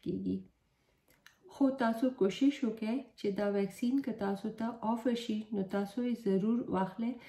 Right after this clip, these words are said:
ځکه دا به تاسو د بیمارۍ نه محفوظ وساتي. داسې ډېر کم کیسز کې کېدلی شي، که تاسو واکسین واخلئ،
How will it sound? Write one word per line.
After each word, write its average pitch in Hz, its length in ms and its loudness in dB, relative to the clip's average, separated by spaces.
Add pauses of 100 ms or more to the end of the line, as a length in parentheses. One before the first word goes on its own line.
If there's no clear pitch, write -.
(220)
ځکه 262 260 4
دا 220 200 0
به 233 100 -2
تاسو 233 400 -4
د 196 340 0
بیمارۍ 196 560 2
نه 240 140 2 (200)
محفوظ 190 500 0
وساتي. 190 580 -4 (2000)
داسې 262 320 4 (200)
ډېر 285 280 6 (100)
کم 262 260 6
کیسز 240 480 0
کې 220 220 -2
کېدلی 220 520 4
شي، 226 220 -2
که 202 160 -2
تاسو 208 400 -2
واکسین 208 600 2
واخلئ، 214 520 0